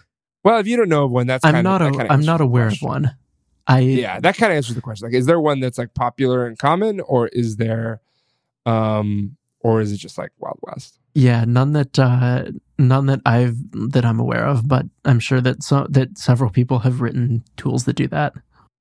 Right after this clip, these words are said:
Speaker 1: Gotcha. Interesting. Okay.
Speaker 2: Uh, let's see. What else did I want to talk about? Metaprogramming is a thing in Python. Uh,
Speaker 1: I love metaprogramming.
Speaker 2: Yeah, and w-, there's not a lot of this in the project. There's some s-, like,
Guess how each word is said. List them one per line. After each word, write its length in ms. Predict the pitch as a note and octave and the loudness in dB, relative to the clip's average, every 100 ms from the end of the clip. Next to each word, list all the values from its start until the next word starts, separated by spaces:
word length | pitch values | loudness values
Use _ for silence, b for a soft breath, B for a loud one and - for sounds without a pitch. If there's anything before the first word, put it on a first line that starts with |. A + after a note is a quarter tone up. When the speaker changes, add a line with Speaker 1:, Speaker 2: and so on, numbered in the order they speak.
| _ _ _ _ - | _ _ _ _ -10
Speaker 1:
Gotcha. 540 | - - - - - _ _ _ C#3+ | -10 -10 -14 -18 -20 _ _ _ -10
Interesting. 420 | C3+ A2+ - A#2+ | -8 -10 -10 -10
Okay. 300 | B2+ - A2 - _ _ | -8 -10 -14 -16 _ _
Speaker 2:
Uh, 380 | C#3+ C3 C3 C#3 C3+ | 0 2 2 -2 0
let's 280 | G#3+ - - | -2 -2 -8
see. 360 | - C#3+ A#2+ | -2 2 2
What 120 | A#2+ | 2
else 220 | F#3 G3 - | 0 -2 -2
did 100 | F3+ | 0
I 80 | D#3+ | 2
want 360 | C3 B2 - - | 2 0 -4 -4
to 600 | C3+ B2+ B2 B2 A#2+ A#2 | 0 2 2 2 2 0
talk 460 | - - A#2+ B2+ B2 | -6 -4 0 0 -2
about? 440 | C3 B2 B2+ - B B B | -2 -2 -2 -6 B B B
Metaprogramming 920 | A#2+ A2 A#2+ - D3 D3+ E3 F3+ F#3+ | 2 4 2 2 2 2 2 2 0
is 140 | F#3 E3+ | 0 0
a 80 | D#3+ | 2
thing 180 | D3 | 2
in 120 | B2+ A2 | 2 2
Python. 500 | A#2 A#2+ D3+ F#3+ A3+ _ B B B B | 0 2 0 0 -2 _ B B B B
Uh, 60 | |
Speaker 1:
I 280 | B2+ A#2+ A2+ | 4 4 2
love 240 | B2 D3+ B2+ | 2 0 0
metaprogramming. 800 | D3+ A2+ G2 - F#2 G2 A#2+ - | 0 -2 -6 -10 -18 -16 -14 -2
Speaker 2:
Yeah, 380 | A3+ C4+ B2 A#2 - - | 0 2 0 -2 -6 0
and 380 | F3 F#3 F#3 | 2 2 -2
w-, 300 | F#3 F3+ G3 | -2 0 2
there's 200 | F3+ F#3 | 2 2
not 160 | G#3+ G#3+ | 2 2
a 40 | B2 | 2
lot 220 | A#2 A#2+ | 2 2
of 40 | |
this 160 | C#3 D#3 | 0 0
in 80 | F3+ | 0
the 60 | |
project. 460 | - E3+ E3 G3 - | 2 0 2 0 2
There's 180 | C#3+ B2+ | 0 2
some 100 | C#3+ | 0
s-, 220 | - - - | -2 -4 0
like, 320 | A#2+ A2+ | 2 0